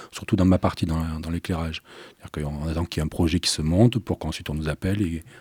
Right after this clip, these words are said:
voilà. Alors que j'avais besoin de quelque chose, d'un, d'un, d'une partie créative où je peux, pouvais être l'artisan moi-même de mes projets,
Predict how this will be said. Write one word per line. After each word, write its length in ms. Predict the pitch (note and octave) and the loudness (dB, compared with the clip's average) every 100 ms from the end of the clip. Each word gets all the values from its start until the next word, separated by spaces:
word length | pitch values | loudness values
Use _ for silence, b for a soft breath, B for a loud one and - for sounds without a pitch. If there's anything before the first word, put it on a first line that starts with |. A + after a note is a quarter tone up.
| b | b
voilà. 180 | F2 D#2+ b b b b b - | -10 -10 b b b b b -4
Alors 180 | F#2 - | -2 2
que 60 | |
j'avais 120 | G2 G2 | 2 4
besoin 240 | G#2+ B2 | 6 8
de 40 | A#2+ | 8
quelque 160 | G2+ | 6
chose, 320 | - B2+ C3+ | 8 10 10
d'un, 320 | A#2+ G#2 G2+ G2 | 8 4 4 4
d'un, 400 | G2 G2 F#2+ F#2 F#2 F#2 F#2 F2+ b b b b - | 4 4 4 2 0 -2 -6 -8 b b b b -6
d'une 100 | F2+ | -2
partie 300 | E2+ - - | 2 2 0
créative 560 | - G#2 F#2 - A#2 A#2 | 4 6 6 8 8 10
où 80 | G2 | 6
je 80 | |
peux, 180 | F#2 - - _ | 2 -4 -6 _
pouvais 180 | - F#2 | -2 0
être 200 | F2+ F2+ | 0 -2
l'artisan 600 | E2 E2+ E2 - D#2 E2 | -4 -4 -6 -6 -4 -4
moi-même 520 | F2+ E2+ D#2+ D#2+ F2 | -2 -2 0 -2 -4
de 80 | E2 | -4
mes 100 | E2 | -6
projets, 380 | - E2 D2+ | -6 -10 -10